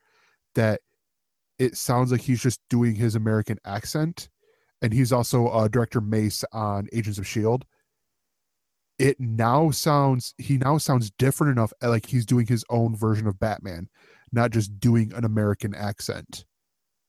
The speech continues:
sort of thing. And I so love that. The voice talent on here is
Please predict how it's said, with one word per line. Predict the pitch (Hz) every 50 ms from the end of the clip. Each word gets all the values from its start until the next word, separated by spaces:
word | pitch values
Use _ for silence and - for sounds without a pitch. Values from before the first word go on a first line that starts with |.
| _ _ _ _ _
sort | - - 123 110
of | 101 -
thing. | 113 107 -
And | 113 117
I | 113 113 110 - _ _ _ _ _ _ -
so | - - - - 131 123
love | 127 120 117 113 110
that. | 113 101 - - _ _ _ _ _ _ _ -
The | - 123 123 120 -
voice | 120 107 120 143 147 139 -
talent | - - 143 139 143 - -
on | 131 131 123
here | 123 127 123
is | 117 - -